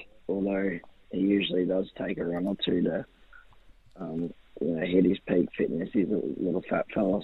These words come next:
so, um, you know, if the real Royal Gamble shows up, he'd definitely give that race a big shake. Um, just fitness, and I'm probably not a hundred percent sure where he's at.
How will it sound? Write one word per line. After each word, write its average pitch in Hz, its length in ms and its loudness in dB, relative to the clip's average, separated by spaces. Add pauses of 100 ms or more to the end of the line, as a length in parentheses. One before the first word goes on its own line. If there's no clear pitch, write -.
so, - 280 0 (920)
um, - 360 -6 (400)
you 98 80 6
know, 98 120 6
if 95 200 4 (120)
the 95 440 8
real 104 240 10
Royal 95 280 4
Gamble 95 480 0
shows 92 260 -2
up, 95 200 -2
he'd - 180 0
definitely - 640 -2
give - 160 2
that - 160 0
race - 260 0
a 240 40 2
big - 240 6
shake. 101 320 4 (240)
Um, 87 360 -10 (300)
just - 180 -2 (120)
fitness, 98 420 2
and 98 300 4 (1160)
I'm 113 120 -2
probably 104 300 8
not 107 220 8
a - 20 2
hundred 107 300 4
percent 107 360 -2
sure 107 160 6
where 101 240 4
he's 101 140 0
at. 104 220 -2